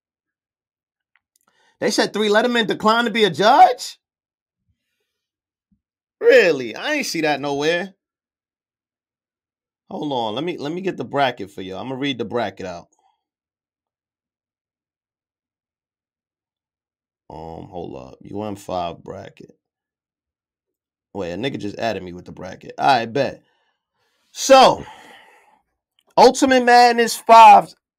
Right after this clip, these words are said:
tournament. On the left side of the tournament, salute to the two hundred and fifty plus in the live. Thank you. I'm only taking a little bit of your time on this Saturday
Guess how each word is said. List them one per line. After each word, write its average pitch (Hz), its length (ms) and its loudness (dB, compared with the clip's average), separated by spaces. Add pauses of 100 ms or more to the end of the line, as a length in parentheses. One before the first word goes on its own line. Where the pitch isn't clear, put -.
tournament. 160 560 -2 (360)
On 180 220 4
the 180 100 2
left 233 380 4
side 156 480 4 (640)
of 175 160 4
the 165 100 -8
tournament, 180 420 -4
salute 208 280 -10
to 208 60 -8
the 185 80 -12
two 233 240 -6
hundred 214 180 -2
and 196 120 -8
fifty 196 260 -12
plus 180 340 -4
in 170 60 -12
the 170 60 -8
live. 170 360 0
Thank 175 220 -8
you. 170 160 -8
I'm 175 160 -4
only 190 160 -6
taking 214 260 -6
a 175 60 -4
little 196 240 -2
bit 185 140 -8
of 180 80 -6
your 185 100 -6
time 175 340 -2
on 170 80 -6
this 170 160 -12
Saturday 160 520 0